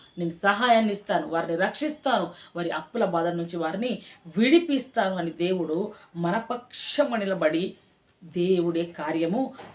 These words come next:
చేయనై ఉంటున్నాడు కదా. అదేవిధంగా చూ-, చూసుకున్నట్లయితే సమాజంలో ఉంటున్నటువంటి ప్రతి విషయాన్ని కూడా మనం ఇప్పటి వరకు చూసుకున్నాం. దానంతటిని దేవుడు ఎలా చేస్తున్నాడు అంటే, ఒక వ్యక్తి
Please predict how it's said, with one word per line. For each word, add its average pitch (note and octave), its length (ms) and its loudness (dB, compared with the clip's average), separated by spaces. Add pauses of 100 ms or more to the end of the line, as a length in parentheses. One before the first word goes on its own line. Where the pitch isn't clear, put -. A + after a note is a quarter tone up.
(140)
చేయనై F3 380 0
ఉంటున్నాడు E3 400 -4
కదా. G#3 360 2 (260)
అదేవిధంగా A#3+ 640 0
చూ-, A3 60 -8 (180)
చూసుకున్నట్లయితే G#3+ 540 -4
సమాజంలో F3+ 720 -2
ఉంటున్నటువంటి E3 640 -6 (280)
ప్రతి A#3+ 340 2
విషయాన్ని A#3+ 500 2
కూడా G3+ 180 2
మనం F#3+ 180 0
ఇప్పటి A3+ 280 -2
వరకు G3 340 0
చూసుకున్నాం. E3+ 420 -4 (340)
దానంతటిని C4+ 720 0
దేవుడు G#3+ 360 0
ఎలా G#3 460 2
చేస్తున్నాడు F3 560 -6
అంటే, E3+ 260 -6 (260)
ఒక F3 180 -4
వ్యక్తి F#3+ 540 -2